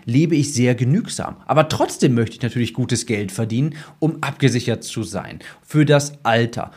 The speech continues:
um vielleicht später auch mal Enkelkinder was hinterlassen zu können, damit die eine schöne Zukunft haben oder dergleichen. Und ich glaube auch, dass,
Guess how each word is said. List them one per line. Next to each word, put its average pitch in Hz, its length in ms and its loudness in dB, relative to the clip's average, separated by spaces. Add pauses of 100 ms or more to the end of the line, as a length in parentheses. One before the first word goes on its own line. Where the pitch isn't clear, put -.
(140)
um 196 160 4
vielleicht 151 300 2
später 147 280 0
auch 147 60 2
mal 156 80 0
Enkelkinder 151 540 0
was 104 100 -4
hinterlassen 104 420 -2
zu - 140 -10
können, 127 180 0
damit 123 220 2
die 135 60 0
eine 127 100 0
schöne 123 280 0
Zukunft - 480 -6
haben - 220 -14
oder 87 140 -12
dergleichen. - 540 -16 (1700)
Und 147 100 2
ich 143 140 2
glaube 185 300 6
auch, 151 120 4
dass, 151 300 2